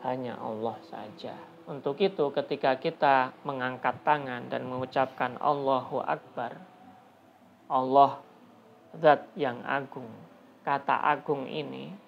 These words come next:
hakikatnya kita sendiri juga tidak tahu, namun kita serahkan semua pengetahuan tentang keagungannya itu kepada Allah.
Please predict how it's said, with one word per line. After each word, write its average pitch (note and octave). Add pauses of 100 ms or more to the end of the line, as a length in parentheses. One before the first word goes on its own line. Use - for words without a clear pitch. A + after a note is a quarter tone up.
(220)
hakikatnya C3+
kita C3+
sendiri C3+
juga B2
tidak C3
tahu, A2 (720)
namun D3+
kita C#3
serahkan C#3
semua G#3+
pengetahuan C3+
tentang A#2+ (160)
keagungannya D3+ (720)
itu D3+
kepada B2
Allah. -